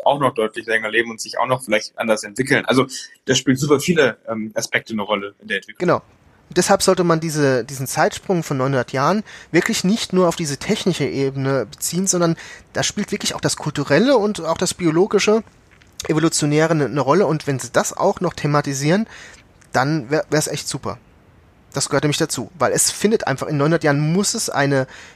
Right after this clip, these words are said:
Speaker 2: auf jeden Fall eine kulturelle Entwicklung gegeben haben. Kunst, Philosophie, alles Mögliche, Politik logischerweise auch, äh, so-,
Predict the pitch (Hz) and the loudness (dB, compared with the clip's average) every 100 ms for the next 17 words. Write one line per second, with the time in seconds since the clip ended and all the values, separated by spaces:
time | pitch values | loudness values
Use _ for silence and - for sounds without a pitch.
0 | _ _ 143 - 185 202 160 143 - 156 | _ _ -2 2 0 2 2 2 0 -2
1 | 143 131 185 214 - 190 190 147 135 147 | 0 4 4 2 -2 0 0 0 -2 -2
2 | 196 185 202 196 240 277 - _ - _ | 0 0 0 0 -2 -10 -20 _ -20 _
3 | _ _ - 180 190 - - - 113 143 | _ _ 0 2 4 2 -4 -10 -12 -6
4 | 151 139 135 127 - - 175 175 185 - | -4 -4 -2 -4 -4 -4 -2 -2 -4 -8
5 | - - - 147 - 160 185 185 160 - | -20 -8 0 2 6 4 4 0 -2 -2
6 | 139 - - 170 156 151 143 139 117 185 | -2 -4 -2 -2 2 4 6 6 6 4
7 | 147 - 151 135 98 95 | 2 2 4 4 4 -2